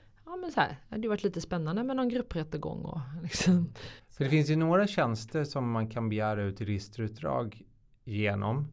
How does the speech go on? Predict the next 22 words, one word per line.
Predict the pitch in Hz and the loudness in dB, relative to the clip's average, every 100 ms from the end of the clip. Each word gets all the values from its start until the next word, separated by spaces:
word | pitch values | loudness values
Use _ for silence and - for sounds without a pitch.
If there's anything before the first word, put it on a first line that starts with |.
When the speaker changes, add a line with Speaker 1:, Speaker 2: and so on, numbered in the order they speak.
| - | -4
Speaker 1:
Mm. | 190 165 165 | -2 -2 -6
Speaker 2:
Men | - 135 123 | -6 0 2
de | 139 147 | 4 6
har | 151 | 6
ju | 151 | 6
redan | 139 120 107 110 | 6 4 4 0
f-, | 101 - | -2 -10
i | - 131 | -6 -4
princip | - 117 117 110 | 0 2 0 0
fått | 104 | 0
bakläxa | 113 117 110 135 139 - 127 | 4 4 2 0 -2 -2 2
av | 104 101 | 2 4
i | 107 | 2
alla | 107 101 | 2 0
fall | 113 | -4
två | - - 156 156 | -6 -2 2 4
dataskyddsmyndigheter | 123 101 101 101 98 113 104 107 104 | 4 2 0 -2 -2 0 2 2 -2
säga | - 104 | -2 0
att | 98 | 2
man | 104 | 0
behöver | 107 113 113 101 | 2 2 2 2
inte, | 98 90 107 98 | 0 -2 -4 -6